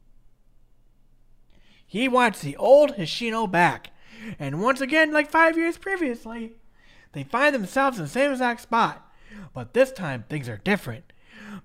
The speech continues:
Because Enjo uses his horniness and combines with Hoshino's hidden horniness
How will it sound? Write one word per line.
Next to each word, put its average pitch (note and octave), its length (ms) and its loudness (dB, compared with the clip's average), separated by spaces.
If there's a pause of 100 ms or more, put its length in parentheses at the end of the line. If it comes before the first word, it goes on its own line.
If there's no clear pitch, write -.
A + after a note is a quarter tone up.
Because D#3 400 -2 (720)
Enjo G#3+ 640 2 (280)
uses D#4 340 0
his F3+ 160 -6
horniness C4+ 840 -4 (480)
and F#3+ 120 -10
combines C4+ 520 0
with F3+ 140 -8
Hoshino's B3 600 -2
hidden E4+ 400 -6
horniness F#3+ 720 -6